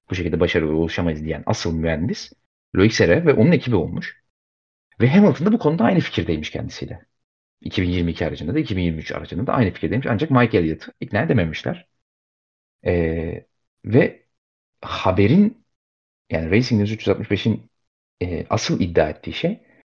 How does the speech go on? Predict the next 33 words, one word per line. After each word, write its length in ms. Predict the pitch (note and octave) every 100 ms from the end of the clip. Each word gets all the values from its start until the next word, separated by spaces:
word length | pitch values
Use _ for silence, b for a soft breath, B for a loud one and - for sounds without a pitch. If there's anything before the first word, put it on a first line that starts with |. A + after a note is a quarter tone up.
| _ _ _ _ _ _ _ _ -
James 300 | F#2 G2 -
Ellison'ın 460 | C#3 E3+ B2 A2 G#2
Mike 180 | A2
Elliott'in 320 | B2+ B2+ A2+ F#2+
yerine 380 | F#2 F2+ E2 - _ _ _ _ _ _ _ _
araçtan 420 | - F#2 F#2 - C3+
sorumlu, 680 | - G2 F#2 F2+ F2 - _ _ _ _ _
e, 400 | E2+ D#2 C2+ C#2
technical 340 | - - A2+ G2+
director 300 | F#2 F#2 F#2
olarak 280 | E2 D#2+ -
geri 180 | F#2+
getirilmesinde 680 | A2+ G#2+ E2+ F2 - E2 D#2+
de 120 | -
asıl 300 | - - D#2+ - -
etkili 300 | - - E2
olan 140 | D#2+ F2
isim 220 | - F#3
Lewis 180 | F#3+ D3+
Hamilton. 300 | F2+ - - _ _ _ _ _ _ _ -
Ancak 440 | C3 B2 E2 B B - _ _ -
Loic 260 | E2+ G2+ C3
Serra 420 | - F#3+ F#3+ D#3
daha 220 | A2 C#3+
bu 80 | A#2+
değişiklik 460 | A#2+ C3 - D3+ G#2+
yapma-, 380 | B2+ - A#2+
yapılmadan 600 | G2+ G#2 F3+ E3 E3+ F3
önce 360 | B2 D3 G2 D#2+
Ferrari'nin 400 | - F2+ F2 E2
teklifini 380 | - - - D#2
kabul 200 | D2+ D2
ediyor. 260 | - -